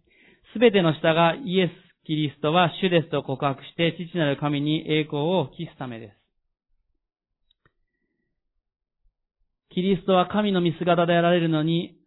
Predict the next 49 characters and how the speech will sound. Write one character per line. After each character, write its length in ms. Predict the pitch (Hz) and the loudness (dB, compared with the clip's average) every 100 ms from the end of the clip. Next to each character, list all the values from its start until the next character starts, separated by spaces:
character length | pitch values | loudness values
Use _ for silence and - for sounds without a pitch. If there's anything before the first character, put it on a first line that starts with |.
| _ - | _ -6
そ 80 | 160 | -2
れ 160 | 170 | 0
を 160 | 170 156 | 0 0
捨 60 | |
て 100 | - | 0
ら 140 | 170 165 | 2 2
れ 60 | |
な 100 | 170 | 2
い 40 | 156 | 0
と 60 | |
は 80 | 147 | -2
考 240 | 151 156 165 165 | -2 -2 0 0
え 80 | |
ず 80 | 143 | 0
に、 160 | 147 139 - | -4 -4 -6
し 60 | 185 | -4
も 160 | 214 233 | 0 2
べ 100 | 262 | 2
の 140 | 254 - | 0 -2
姿 380 | 262 262 254 247 | -2 0 2 2
を 80 | 240 | 2
と 140 | 240 | -2
っ 180 | 233 _ | -4 _
て、 400 | 240 240 202 - _ _ _ _ _ _ _ _ _ _ _ _ _ _ - | 2 2 -2 -8 _ _ _ _ _ _ _ _ _ _ _ _ _ _ -8
人 60 | 170 | -4
の 120 | 160 - | -4 -4
姿 320 | 165 156 139 | -6 -4 -4
を 160 | 123 117 | -4 -8
と 60 | |
っ 40 | - | -12
て、 160 | 123 - | -16 -8
人 160 | - 214 | -6 -2
と 140 | 220 | -2
し 140 | 180 - | -4 0
て 360 | 202 202 - _ _ | 2 2 -4 _ _
来 100 | - | -6
て 140 | 165 | -6
く 80 | 156 | -4
だ 160 | 135 120 | -8 -10
さ 100 | 123 | -14
っ 60 | 120 - | -18 -8
た。 200 | 135 135 _ _ _ _ _ _ _ _ _ _ | -8 -8 _ _ _ _ _ _ _ _ _ _
自 240 | 175 202 190 | -6 -4 -4
ら 240 | 185 151 | -4 -4
を 60 | 127 - - | -6 -10 -8
低 120 | 294 | -6
く 160 | 254 233 | 0 -2
し 180 | - | 0
て、 440 | 196 190 160 127 | 2 4 4 0